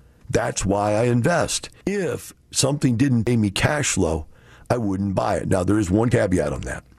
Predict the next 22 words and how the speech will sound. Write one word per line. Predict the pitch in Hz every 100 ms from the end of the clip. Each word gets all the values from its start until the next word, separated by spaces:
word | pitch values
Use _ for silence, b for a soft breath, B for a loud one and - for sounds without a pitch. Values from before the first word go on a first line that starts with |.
| - -
and | 87
that | 90
is | 92
my | 95 95
personal | - 87 - 90
residence. | 95 156 120 80 - - - B
I | 98
don't | 90 113 147 -
look | 127
at | 131
my | 113
personal | 107 107 - 110
residence | 90 82 90 104 -
as | - 85 85
an | 87
investment. | 107 110 95 147 - - - - - - - B B
I | -
look | 92 90 -
at | 101
it | - -
as | 82 85 -
consumption, | - 107 95 - 135 127 - - - -